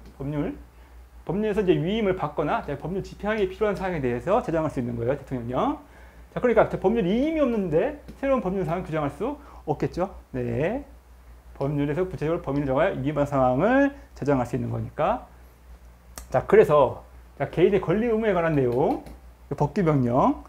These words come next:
이, 이 위임 명령이어야 새로운 추가 또 내용을 할 수 있다고 그랬죠, 입법. 자, 좀 전에 봤을 때, 자, 위임 명령, 위임 명령이어야, 자, 새로운 권리 의무에 관한 사항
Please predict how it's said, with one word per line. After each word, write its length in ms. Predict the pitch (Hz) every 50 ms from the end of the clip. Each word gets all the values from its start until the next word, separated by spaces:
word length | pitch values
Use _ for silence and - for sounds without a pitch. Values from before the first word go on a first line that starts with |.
| - - - - - - - - - - -
이, 260 | 131 131 127 131 139 139 - - - - -
이 120 | 131 131 - - - - - - - - - -
위임 360 | 139 160 233 262 285 277 254
명령이어야 920 | 247 240 214 190 180 175 165 147 - 220 160 160 151 135 123 127 151 - -
새로운 360 | - - 233 240 226 220 208
추가 200 | - - 220 196
또 220 | - 165 156 170 185
내용을 340 | 156 147 131 135 143 127
할 100 | 131 190
수 100 | 185 -
있다고 160 | 135 - 131 120
그랬죠, 460 | 120 113 117 - 165 190 185 - - - - - -
입법. 540 | - 127 - - 120 117 127 175 - - -
자, 260 | - 123 117 117 131 175 190 - - - - - - - - - - - - -
좀 160 | - 190 180 175
전에 120 | 170 147
봤을 220 | 135 131 117 - - -
때, 160 | 127 135 131
자, 160 | 135 131 131
위임 500 | 127 127 151 226 240 254 269 277 262 247
명령, 520 | 226 214 185 156 127 127 156 208 240 214 - - - - - - - - - -
위임 300 | 240 220 220 254 262 247
명령이어야, 640 | 226 220 202 196 160 143 139 131 127 160 208 190 -
자, 120 | - 117
새로운 440 | 113 - 240 233 254 247 240 240 220
권리 220 | - 160 175 185
의무에 220 | 180 170 160 151 143
관한 180 | 131 127 127
사항 460 | - 135 127 - 127 127 135 208 262